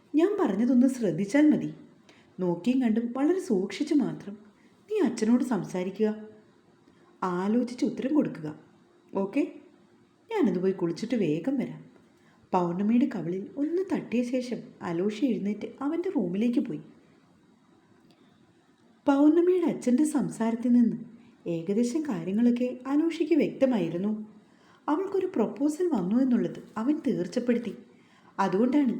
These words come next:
അങ്ങനെ പൗർണമിയോട് പറഞ്ഞിട്ട് പോയത്. പൗർണമി വേഗം തന്നെ ഫോൺ എടുത്ത് അച്ഛനെ വിളിച്ചു. "ഹലോ മോളെ." "അച്ഛാ, കുറച്ച് ബിസിയായിപ്പോയി, അതാണ് വിളിക്കാൻ ലേറ്റായത്." "അച്ഛനിപ്പോൾ എവിടെയാ,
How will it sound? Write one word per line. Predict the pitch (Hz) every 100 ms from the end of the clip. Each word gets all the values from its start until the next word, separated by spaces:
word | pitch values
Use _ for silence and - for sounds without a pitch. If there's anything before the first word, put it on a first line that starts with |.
| -
അങ്ങനെ | 269 302 359
പൗർണമിയോട് | 381 226 170 208 233 254
പറഞ്ഞിട്ട് | 294 175 160 160
പോയത്. | 240 202 156 156 - _ _ _ _ _ _ _ _ _ _ -
പൗർണമി | 180 180 214 285
വേഗം | 294 202 233 226
തന്നെ | 240 240 -
ഫോൺ | - 311 349 370
എടുത്ത് | 370 302
അച്ഛനെ | 208 - 254
വിളിച്ചു. | 294 170 - 214 214 - - _ _ _ _ _ _ -
"ഹലോ | 208
മോളെ." | 240 226 190 247 - - - - _ _ _
"അച്ഛാ, | 208 196 - 269 180 - - _ _ -
കുറച്ച് | 277 302 -
ബിസിയായിപ്പോയി, | 339 247 233 277 294 285 208 156 - - _ 185
അതാണ് | 180 220 269
വിളിക്കാൻ | 285 180 247 262
ലേറ്റായത്." | 202 - 233 208 170 - - - _ _ _ -
"അച്ഛനിപ്പോൾ | 196 - 247 247
എവിടെയാ, | 302 214 247